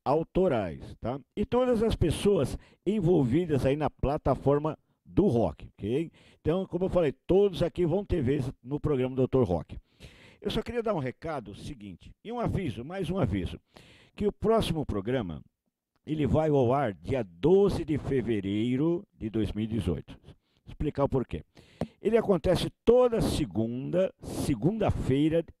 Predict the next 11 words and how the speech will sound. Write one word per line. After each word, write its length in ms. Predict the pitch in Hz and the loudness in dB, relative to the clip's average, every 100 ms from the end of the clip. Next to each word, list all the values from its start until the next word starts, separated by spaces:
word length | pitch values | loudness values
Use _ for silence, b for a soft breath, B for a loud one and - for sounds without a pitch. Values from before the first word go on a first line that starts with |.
| - | -16
de 180 | 95 131 - _ - | -6 -6 -6 _ -8
cada 360 | 156 175 190 | -4 0 0
mês, 420 | 160 104 87 - - - | 2 0 0 -6 -10 -8
tá? 340 | 92 101 131 165 - B B B | -4 -2 -4 -6 -14 B B B
Janeiro 500 | 113 139 127 135 120 - | 0 0 2 0 0 -6
nós 240 | 101 117 101 | -4 -2 0
não 140 | 104 | -2
vamos 240 | 104 90 | -4 -4
ter 160 | - 98 | -4 -4
o 60 | 117 | -2
programa, 540 | 165 151 135 156 170 | -2 0 0 0 -4